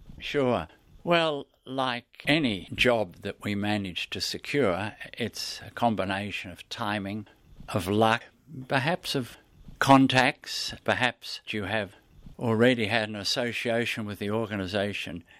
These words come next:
you wish to join, uh, and perhaps, uh, because you may perform well in interviews in a competitive basis. In my case, it was really a combination of timing, luck,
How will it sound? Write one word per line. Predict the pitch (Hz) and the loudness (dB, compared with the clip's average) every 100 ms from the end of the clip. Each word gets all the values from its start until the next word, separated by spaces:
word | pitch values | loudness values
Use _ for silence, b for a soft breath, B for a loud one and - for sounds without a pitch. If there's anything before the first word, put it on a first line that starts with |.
| b | b
you | 98 98 | -8 -6
wish | 104 - | -4 -6
to | - 95 | -6 -6
join, | - 82 - 131 143 b b _ - - - | -4 -4 -4 -8 -8 b b _ -20 -16 0
uh, | 127 120 | 2 4
and | 135 131 | 4 4
perhaps, | 127 123 139 - - | 4 4 2 2 -6
uh, | 135 123 110 | -2 -2 -2
because | 117 - 113 107 - - - - | -4 -2 -4 -4 -6 -8 -12 -8
you | 120 | -4
may | 98 101 101 104 - | 0 2 0 -2 -6
perform | 107 113 113 | 2 6 6
well | 110 113 107 | 8 6 6
in | 113 107 b b - | 0 -2 b b 4
interviews | 127 170 113 107 107 98 | 6 6 4 0 -2 -2
in | 113 | -2
a | 107 | -2
competitive | 120 104 151 123 101 92 - | -2 4 6 6 2 0 2
basis. | 90 82 - - - - _ - - - | 2 2 -6 -6 -8 -8 _ -20 -6 6
In | 135 135 | 10 12
my | 147 202 202 | 12 10 6
case, | - - 95 107 - - - | 0 -8 -6 -4 -4 -4 -6
it | - 139 - | 0 0 0
was | 180 170 143 - | 4 4 4 0
really | 170 190 214 196 185 165 - - | 4 8 8 8 4 2 -4 -6
a | 143 | -6
combination | - - 185 180 156 139 143 135 - 120 110 - | -6 -4 0 2 4 4 2 0 -2 -2 -8 -8
of | 123 - | -10 -8
timing, | - 120 123 123 117 117 - - | -6 -2 0 0 -2 -4 -8 -10
luck, | 107 110 107 | 0 2 2